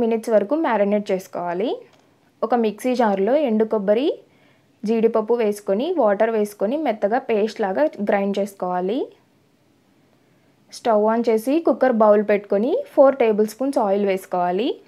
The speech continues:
ఆయిల్ కొంచెం హీట్ అయ్యాక దాల్చిన చెక్క, యాలకులు వేసుకొని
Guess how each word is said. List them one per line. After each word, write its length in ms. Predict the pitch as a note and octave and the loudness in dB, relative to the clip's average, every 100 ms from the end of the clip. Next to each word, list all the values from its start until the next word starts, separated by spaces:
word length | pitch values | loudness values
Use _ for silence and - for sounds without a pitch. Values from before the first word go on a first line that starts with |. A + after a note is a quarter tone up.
| _ _ _ _ _ G#3 | _ _ _ _ _ -2
ఆయిల్ 180 | A3 B3+ B3+ | 0 2 0
కొంచెం 240 | A3+ C4 B3+ | 0 -2 0
హీట్ 220 | A3 G3 G3+ | -2 0 0
అయ్యాక 240 | F#3 F3 B3+ F4+ - _ _ _ _ _ _ _ _ _ _ _ _ _ _ _ - G#3+ | 0 -2 -4 -6 -10 _ _ _ _ _ _ _ _ _ _ _ _ _ _ _ -2 2
దాల్చిన 340 | G#3 G#3+ B3 A3+ | 4 2 0 0
చెక్క, 200 | G#3 G#3+ C#4 D#4 | 0 -2 0 2
యాలకులు 440 | A3 G3+ G3+ G#3 G#3+ | 2 2 0 0 0
వేసుకొని 480 | G3 G3 F#3+ G#3 | -2 -2 -2 0